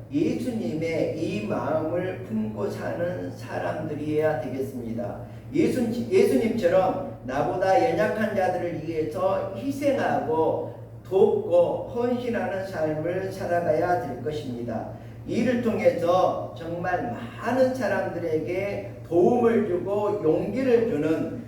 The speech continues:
정말 많은 사람들을 천국으로 인도하는 그리스도인의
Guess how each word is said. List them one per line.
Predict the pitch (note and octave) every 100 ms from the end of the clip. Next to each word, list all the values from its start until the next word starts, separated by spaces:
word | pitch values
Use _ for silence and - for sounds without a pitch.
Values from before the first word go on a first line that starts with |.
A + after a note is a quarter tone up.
| -
정말 | - D#3+ D#3+ F3+
많은 | C#3+ - G3 D4 D4 C#4
사람들을 | B3 G#3+ F#3 D#3 D#3 F3+ - -
천국으로 | - A#3+ A#3 A#3 A#3 A3 A3+ - D#3
인도하는 | F3+ G#3 G#3+ G#3 - D#3 E3+ - - - -
그리스도인의 | - D#3+ - G3+ - F3+ F3 E3 D#3+ E3+ G#3 G3 - -